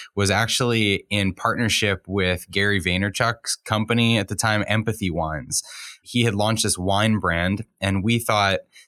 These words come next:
training is all about empathy and having empathy for the experience people are going through. So we held an event called Training with Empathy, and he had some of his people there as speakers. We had some of our people,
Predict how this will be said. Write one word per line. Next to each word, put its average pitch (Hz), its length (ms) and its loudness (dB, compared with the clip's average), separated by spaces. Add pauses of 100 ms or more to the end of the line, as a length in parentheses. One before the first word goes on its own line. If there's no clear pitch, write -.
training 120 440 2
is 95 140 2
all 113 240 2
about 120 420 0 (200)
empathy 98 600 -2 (120)
and 95 120 -4
having 113 300 0
empathy 104 360 -2
for 101 140 -4
the 87 80 0
experience 127 480 0
people - 280 -2
are 92 100 0
going 117 260 0
through. 92 200 0 (280)
So 117 140 0
we 117 80 2
held 127 240 2
an 147 60 4
event 110 320 0
called 95 220 -4
Training 110 420 2
with 92 180 0
Empathy, 98 500 -4 (300)
and 104 100 0
he 120 140 4
had 113 240 2
some 107 180 0
of 95 120 -2
his 98 180 0
people 117 320 0
there 113 220 2
as 110 120 2
speakers. 110 600 0
We 98 100 2
had 95 100 0
some 90 160 -2
of 80 80 -4
our 110 200 0
people, 107 440 -2